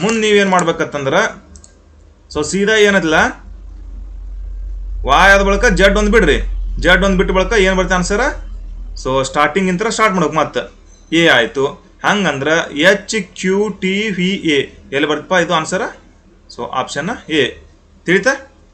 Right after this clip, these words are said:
ನೆಕ್ಸ್ಟ್ ಕ್ವಶನ್, ಒಂದು ಸಂಕೇತ ಭಾಷೆಯಲ್ಲಿ ಕ್ಯಾಟ್ ಅನ್ನು ಡಿ ಸಿ ಡಬ್ಲ್ಯೂ ಎಂದು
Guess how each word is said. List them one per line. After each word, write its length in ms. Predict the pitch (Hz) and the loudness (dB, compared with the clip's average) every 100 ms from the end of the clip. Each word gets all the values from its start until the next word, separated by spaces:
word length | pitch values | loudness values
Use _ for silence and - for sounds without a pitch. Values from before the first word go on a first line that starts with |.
| - _ _ _ _ - | -20 _ _ _ _ 0
ನೆಕ್ಸ್ಟ್ 220 | 160 170 - | 2 2 0
ಕ್ವಶನ್, 280 | 120 110 90 - - _ _ _ - - _ 151 | -4 -4 -10 -14 -20 _ _ _ -20 -20 _ -2
ಒಂದು 200 | 202 220 208 | 0 0 0
ಸಂಕೇತ 340 | 190 185 208 214 196 | 0 0 0 0 2
ಭಾಷೆಯಲ್ಲಿ 440 | 196 190 196 220 220 | 2 0 0 -2 0
ಕ್ಯಾಟ್ 300 | 175 185 202 - - _ _ _ - | 2 2 0 -6 -20 _ _ _ -6
ಅನ್ನು 280 | 131 147 185 214 160 147 | -4 -2 -2 -2 -2 0
ಡಿ 120 | 196 226 233 240 - - - - | 0 0 -4 -6 -12 -20 -20 -10
ಸಿ 160 | 180 202 220 180 | -4 -2 0 0
ಡಬ್ಲ್ಯೂ 300 | 165 185 208 170 | 0 2 2 0
ಎಂದು 240 | 165 202 | -2 -4